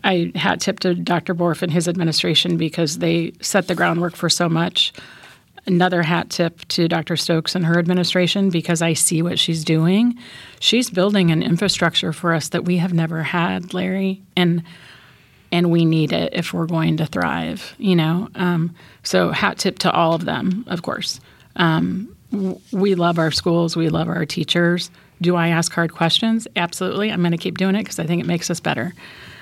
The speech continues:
But when we think about how, f-, like, we're kind of behind the eight ball, right? Um, a lot of educators come into Indiana and say, "Wow, you guys are,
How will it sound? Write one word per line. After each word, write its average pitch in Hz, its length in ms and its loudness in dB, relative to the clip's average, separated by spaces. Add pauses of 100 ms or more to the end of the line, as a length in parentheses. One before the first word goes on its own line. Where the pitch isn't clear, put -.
(200)
But 170 320 -2 (720)
when 175 300 2
we 185 220 2
think 190 320 0
about 160 560 0 (3250)
how, 175 240 2
f-, - 200 -8 (120)
like, 185 240 0
we're 220 120 0
kind 233 180 2
of 202 60 2
behind 156 300 0
the - 120 -2
eight - 140 -4
ball, - 200 -8
right? 175 380 -2
Um, 170 420 -2 (420)
a 180 120 0
lot 175 260 2
of 170 140 -2
educators 170 640 -2
come 165 180 0
into 160 200 0
Indiana 160 640 0
and 160 140 -4
say, 160 340 -4 (440)
"Wow, 170 120 0
you 165 140 0
guys 185 180 -2
are, 156 120 -2